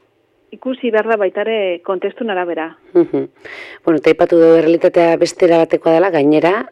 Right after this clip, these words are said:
Speaker 2: e, exigentzien maila ere, adibidez, e, D B H, D B H-era iristen den, e, ikasle batek, e,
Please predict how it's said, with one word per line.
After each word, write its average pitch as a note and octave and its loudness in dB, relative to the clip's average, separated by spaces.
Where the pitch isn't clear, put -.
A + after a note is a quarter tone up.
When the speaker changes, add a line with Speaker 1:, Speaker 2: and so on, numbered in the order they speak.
Speaker 2:
e, B2+ -8
exigentzien E3 -4
maila D#3+ 2
ere, F3+ 2
adibidez, D#3 0
e, C#3 0
D C#3 2
B D#3+ 4
H, D#3+ 2
D D#3+ 0
B E3 6
H-era E3 0
iristen D#3+ 2
den, E3 6
e, D#3+ 0
ikasle F3+ 2
batek, G3+ 0
e, C#3+ -2